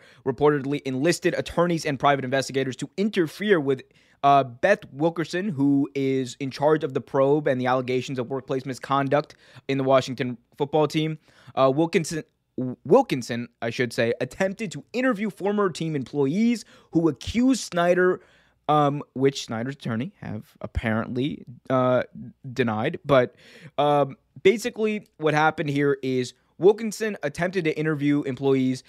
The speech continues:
but Snyder's attorneys tried to prevent them by offering women additional money not to speak to her. Um,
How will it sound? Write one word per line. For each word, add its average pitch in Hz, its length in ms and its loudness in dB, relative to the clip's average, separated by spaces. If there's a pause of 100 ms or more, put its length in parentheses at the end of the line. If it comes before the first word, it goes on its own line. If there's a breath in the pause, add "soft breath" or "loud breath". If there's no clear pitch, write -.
(240 soft breath)
but 143 320 2
Snyder's 156 380 0
attorneys 143 440 0
tried 135 180 2
to 120 60 -6
prevent 139 540 -2
them 135 220 0
by 127 160 2
offering 131 400 0
women 131 320 0
additional 127 400 -4
money 139 400 2
not 135 300 -2
to 147 100 -8
speak 147 400 -4 (240 soft breath)
to 143 160 0
her. 139 260 4 (300 soft breath)
Um, 123 420 2